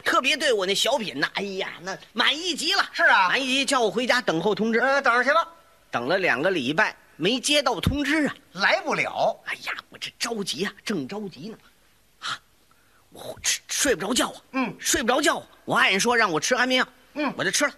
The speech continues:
Speaker 1: 吃了安眠药，刚睡着，突然听见门口有人叫我。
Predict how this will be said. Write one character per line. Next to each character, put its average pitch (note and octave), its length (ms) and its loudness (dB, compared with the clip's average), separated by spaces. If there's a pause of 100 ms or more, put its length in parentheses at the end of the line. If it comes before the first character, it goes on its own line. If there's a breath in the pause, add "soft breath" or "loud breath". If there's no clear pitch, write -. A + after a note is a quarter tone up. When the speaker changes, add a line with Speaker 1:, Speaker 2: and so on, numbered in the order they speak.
(100)
Speaker 1:
吃 - 120 -6
了 F3 80 0
安 F3 120 -2
眠 G3 120 0
药， E3+ 220 -4
刚 G#3+ 160 0
睡 G3 140 0
着， C3 200 0
突 - 180 -2
然 G#3 160 0
听 A3+ 160 -4
见 F3+ 100 2
门 F3 120 0
口 C3+ 220 0 (200 soft breath)
有 D3+ 140 -2
人 A3 80 -2
叫 C4 140 -2
我。 - 140 -12